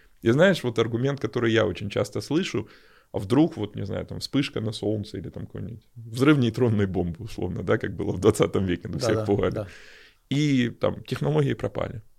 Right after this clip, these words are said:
Speaker 1: А ведь мы же разучились сажать картошку, там, проводить операции, за нас
Speaker 2: Да.
Speaker 1: всё делают
Speaker 2: Да.
Speaker 1: машины.
Speaker 2: Перевязку делать.
Speaker 1: Нет проблемы засторить информацию.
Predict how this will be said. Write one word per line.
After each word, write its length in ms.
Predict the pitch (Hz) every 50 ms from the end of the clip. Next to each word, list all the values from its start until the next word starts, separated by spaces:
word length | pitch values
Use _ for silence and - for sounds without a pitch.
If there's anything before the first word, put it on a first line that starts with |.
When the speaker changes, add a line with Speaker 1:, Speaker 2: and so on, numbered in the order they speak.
| _ _ - _ - _ -
Speaker 1:
А 60 | -
ведь 160 | 110 107 107 -
мы 100 | 117 120
же 120 | - - 110
разучились 600 | 104 98 95 95 92 - - - - - - -
сажать 320 | - 101 98 98 98 -
картошку, 640 | - - 95 - - 127 143 147 131 - - - -
там, 200 | 120 - - -
проводить 420 | - - - 101 - - - - -
операции, 580 | 101 - - - 117 143 143 127 - - -
за 280 | - 101 98 107 98 95
нас 160 | 95 92 92
Speaker 2:
Да. 40 | -
Speaker 1:
всё 100 | - 104
делают 280 | 95 107 107 107 104
Speaker 2:
Да. 80 | - 110
Speaker 1:
машины. 360 | 110 - - 151 160 165 123
Speaker 2:
Перевязку 560 | 107 - 131 110 104 92 101 101 - - -
делать. 220 | 110 101 107 - 127
Speaker 1:
Нет 400 | 131 139 160 180 190 185 - - - - -
проблемы 720 | 123 120 117 110 110 110 120 135 160 165 151 117 110 - -
засторить 840 | 113 98 101 107 107 - - - - 110 113 120 117 117 - - - _ -
информацию. 800 | 113 113 107 - - 110 107 101 101 - - - - - -